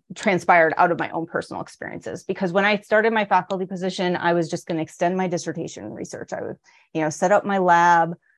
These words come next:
um, because lab-based research was a lot easier to do than applied research, even though I love applied research and it's messy. Um, the contingency was, well, you need to be a productive researcher in order to get tenure. So lab-based research it was gonna be. Um, and it's totally fine because I liked,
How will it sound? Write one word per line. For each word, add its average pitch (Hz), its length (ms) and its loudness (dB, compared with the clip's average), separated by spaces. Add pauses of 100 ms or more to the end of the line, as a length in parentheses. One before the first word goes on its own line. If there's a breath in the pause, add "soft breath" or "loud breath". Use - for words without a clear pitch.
(240)
um, 160 420 -2
because 170 280 -10
lab-based 175 440 2
research 185 380 -6
was 175 140 -6
a 180 40 -4
lot 175 200 2
easier 185 480 -2
to 190 100 -8
do 180 220 0
than 175 240 -2
applied 160 360 -2
research, 170 380 -4
even 170 160 -2
though 165 80 -2 (100)
I - 20 0
love 160 180 2
applied 170 360 0
research 180 380 -6
and 208 100 -4
it's 208 140 -6
messy. 190 480 -4 (340 loud breath)
Um, 175 200 2
the 180 80 0
contingency 190 640 -2
was, 190 200 2
well, 175 120 2
you 160 100 0
need 170 220 -2
to - 60 -20
be 190 100 -4
a - 20 -8
productive 185 720 -2
researcher 180 560 -2
in 165 80 0
order 160 220 2
to 170 100 -10
get 165 180 -4
tenure. 156 400 -8
So - 360 -6 (260 soft breath)
lab-based 156 540 2
research 160 340 -8
it - 80 -14
was 143 140 -14
gonna - 180 -12
be. - 240 -12 (440 soft breath)
Um, 160 280 0
and - 80 -4
it's 196 160 -4
totally 202 280 -2
fine 190 260 -4
because - 180 -14
I 202 80 0
liked, 202 300 0